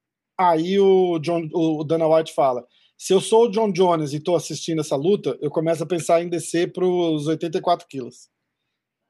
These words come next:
Aí o cara fala, "Ah, você acha que é uma luta que, que, que poderia acontecer? Porque ele tá dizendo." Aí o Dana White fala assim, "Cara, tem um milhão de coisas que 'mostre-me o dinheiro' pode significar.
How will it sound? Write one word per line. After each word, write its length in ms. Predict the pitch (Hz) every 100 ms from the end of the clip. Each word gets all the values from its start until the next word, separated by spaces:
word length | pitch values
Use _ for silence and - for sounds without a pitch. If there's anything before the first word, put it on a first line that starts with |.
| _ -
Aí 200 | 160 170
o 40 |
cara 200 | 190 185
fala, 360 | 175 220 254 131
"Ah, 60 | -
você 160 | - 180
acha 300 | 202 214 208
que 120 | 196
é 40 |
uma 160 | 180 165
luta 360 | 165 185 - 160 139 127 120 - _ _ _ _ -
que, 220 | - 143
que, 320 | - 151 135
que 140 | - 147
poderia 340 | 156 151 156
acontecer? 1040 | 143 139 135 - 208 240 247 240 214 165 151
Porque 220 | - 143 165
ele 100 | 139
tá 100 | 156
dizendo." 880 | 135 170 233 240 214 175 156 143 _ _ _ -
Aí 140 | 190 196
o 40 |
Dana 160 | 202 190
White 220 | 180 -
fala 180 | 175 165
assim, 320 | - 147 127 _ _
"Cara, 220 | 233 190
tem 420 | 160 196 208 196 - _ -
um 160 | 226
milhão 260 | 247 226 208
de 120 | 190
coisas 420 | - 185 180 165 147
que 360 | 170 156 127 _ _
'mostre-me 600 | 147 165 175 - 156 160
o 40 | 151
dinheiro' 360 | 147 156 156
pode 240 | 156 151 -
significar. 680 | 151 165 - 185 127 113